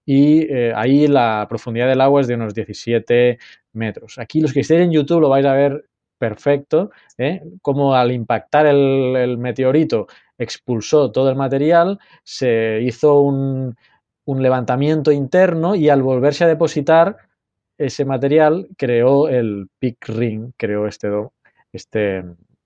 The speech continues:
este pequeño domo concéntrico interior. Seguro que tenéis visualizado l-, el impacto de una gota de agua en un lago a s-, cámara superlenta, ¿verdad?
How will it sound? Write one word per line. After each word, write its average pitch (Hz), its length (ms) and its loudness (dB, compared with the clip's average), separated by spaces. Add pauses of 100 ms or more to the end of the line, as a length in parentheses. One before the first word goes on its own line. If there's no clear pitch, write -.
este - 260 -8
pequeño 117 480 -4
domo 117 340 0
concéntrico 113 760 -4
interior. 113 640 -2 (680)
Seguro 170 460 2
que 165 180 4
tenéis 156 300 0
visualizado 175 920 2 (460)
l-, 160 200 0
el 135 120 0
impacto 156 500 -2
de 165 80 0
una 160 140 0
gota 151 300 2
de 139 120 2
agua 165 580 2
en 139 220 -2
un 135 240 -4
lago 165 300 0
a 135 140 2
s-, - 280 -14
cámara 139 480 0
superlenta, 113 720 -4
¿verdad? 127 340 -4